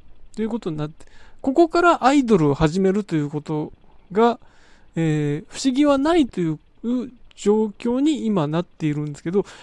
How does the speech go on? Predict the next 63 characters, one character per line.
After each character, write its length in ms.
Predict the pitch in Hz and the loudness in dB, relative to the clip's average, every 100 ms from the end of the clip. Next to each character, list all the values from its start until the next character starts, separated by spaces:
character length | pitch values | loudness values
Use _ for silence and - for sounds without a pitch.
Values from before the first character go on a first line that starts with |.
| - | 2
よ 160 | 427 494 | 2 4
く 0 | |
考 180 | 294 320 | 0 2
え 60 | |
た 80 | 285 | 2
ら 80 | 196 | 2
こ 140 | 220 | 2
れ、 180 | 247 226 | 2 0
こ 20 | - - - - - - - - 440 480 - - _ _ | -2 -20 -20 -20 -20 -20 -8 -2 0 -2 -6 -20 _ _
の 100 | 262 254 | -8 -8
二 280 | - 311 311 | -2 0 0
つ 160 | - 320 311 320 320 311 302 | 0 0 2 2 2 0 -2
が 400 | 190 196 196 151 - - _ _ _ _ | 0 2 2 0 -8 -20 _ _ _ _
こ 120 | 330 | -2
ん 160 | 403 392 | 2 4
な 80 | 381 | 4
に、 300 | 339 311 285 _ | 4 0 -4 _
え 60 | 247 | -2
ー、 380 | 247 247 247 - | 0 0 -2 -2
意 200 | 262 311 | 2 2
識 280 | - - 240 | 0 -6 -4
的 160 | 254 | -2
に 100 | 262 | -2
差 160 | 240 247 | 0 2
が 140 | 247 | 4
あ 40 | 254 | 2
る 60 | |
の 120 | 196 131 | 2 -2
は 80 | - | -6
お 80 | |
か 160 | - 403 | -8 -8
し 100 | - | 0
い 140 | 415 | 0
と 100 | - | 0
思 200 | 156 147 | -2 -2
う 20 | 135 | -4
ん 20 | |
で 80 | - | -10
す。 80 | - | -2
同 280 | 240 294 | 2 2
じ 180 | 302 302 | 2 -2
ア 140 | 254 311 | 0 2
イ 100 | 285 | 2
ド 120 | 202 | 2
ル 260 | 143 135 226 233 - | 0 -2 -6 -14 -8
と 80 | 180 | -2
い 220 | 165 160 | -2 -2
う 20 | |
職 340 | 160 175 196 233 | -4 -4 -2 0
業 300 | 185 135 139 | 2 2 -4
で 260 | 147 147 | 0 2
あ 120 | 165 | 4
り、 320 | 190 160 143 - - - | 4 2 0 -4 -16 -12
存 320 | - 214 233 | 4 4 4
在 240 | 226 220 196 | 2 2 4
で 160 | 208 | 2
あ 100 | 214 | 2
る 120 | 190 | -2
ん 200 | 151 151 | -4 -8
で、 180 | 147 143 - - - - | -4 -4 -6 -20 -14 0
な 120 | 220 | 2
ら 120 | 220 | 2
ば、 340 | 139 175 160 | 4 4 4